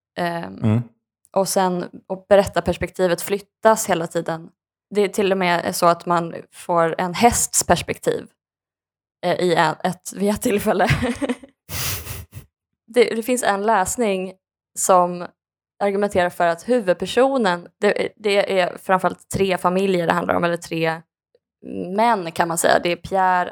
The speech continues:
Speaker 2: Mm.
Speaker 1: Andrei och sen är det en som ingen någonsin kommer ihåg, och inte jag heller, vad han heter.
Speaker 2: Mm.
Speaker 1: Och den här tredje mannen då är den, i den här läsningen så argumenterar den personen för att det är han som är huvudpersonen.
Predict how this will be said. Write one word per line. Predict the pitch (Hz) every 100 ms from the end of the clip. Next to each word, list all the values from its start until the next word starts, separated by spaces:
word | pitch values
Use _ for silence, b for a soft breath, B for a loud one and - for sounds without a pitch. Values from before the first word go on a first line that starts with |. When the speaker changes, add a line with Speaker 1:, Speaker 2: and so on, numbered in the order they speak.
| - 180
Speaker 2:
Mm. | 175
Speaker 1:
Andrei | - 175 165 160 -
och | 175
sen | 180
är | 175
det |
en | 175 175 170
som | - 165 170
ingen | 208 185 170 170
någonsin | 170 170 160
kommer | - 175
ihåg, | 165 170 _ -
och | 185
inte | 170 170
jag | 165
heller, | 180 180 165
vad | 175 180
han |
heter. | 202 240 208 - 139 202 _ _ _ _ _ -
Speaker 2:
Mm. | 101 101 107 _ _ _
Speaker 1:
Och | 202 -
den | 196
här | 190
tredje | 180 208 190 175 208 196 196 _ _ _ _ _
mannen | 202 190 175 170 165
då | 160 185 185 185 _ _ _ _ _
är | 202 180
den, | 185 180 170 165 - _ -
i | 190
den | 185 185
här | 170
läsningen | 196 180 - 170
så | 170
argumenterar | - 185 185 185 175 170
den | 160
personen | - 165 160
för | 165
att |
det | 180
är | 185
han | 214 226 214
som | 175
är |
huvudpersonen. | 190 196 170 175 202 254 214 - -